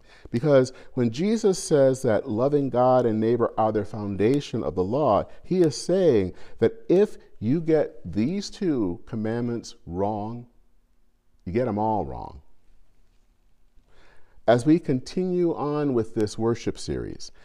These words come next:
as we see fall become winter, quite sooner than we expected, I hope that we can think deeply about how we can love God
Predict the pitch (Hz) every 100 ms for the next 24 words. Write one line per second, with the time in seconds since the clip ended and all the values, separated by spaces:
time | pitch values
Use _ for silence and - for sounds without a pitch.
0 | - - 117 110 98 117 113 - 165 156
1 | - - 135 135 131 135 - - - 117
2 | - 120 110 101 101 95 - - - -
3 | - - - - _ - - - _ _
4 | - - - - - - 113 107 - -
5 | - 135 127 113 104 101 95 - - 87
6 | - 65 - - _ - - - - -
7 | - - - - 139 139 185 180 135 135
8 | 151 170 139 123 - 139 135 - - 85
9 | 123 170 - 156 135 135 - - - -
10 | 113 107 - 151 - 151 139 135 104 117
11 | 117 101 98 98 98 95 - - - 135
12 | 127 127 127